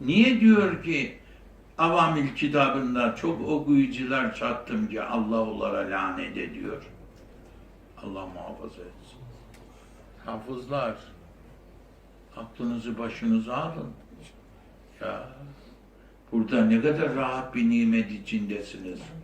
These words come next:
Ne kadar rahat bir nimet içindesiniz. Ben altı sene Cale'ye gittim, geldim, okudum. Ha bu sizin okuduğunuz gibi vallahi bir gün yaşamış değilim. Böyle bir rahatlık hiç görmüş değilim.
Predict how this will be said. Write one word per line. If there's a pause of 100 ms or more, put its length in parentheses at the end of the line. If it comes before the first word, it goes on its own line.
(520)
Ne
kadar
rahat
bir
nimet
içindesiniz. (640)
Ben
altı
sene
Cale'ye
gittim,
geldim,
okudum. (260)
Ha
bu
sizin
okuduğunuz
gibi
vallahi (120)
bir
gün
yaşamış
değilim. (1300)
Böyle
bir
rahatlık
hiç
görmüş
değilim.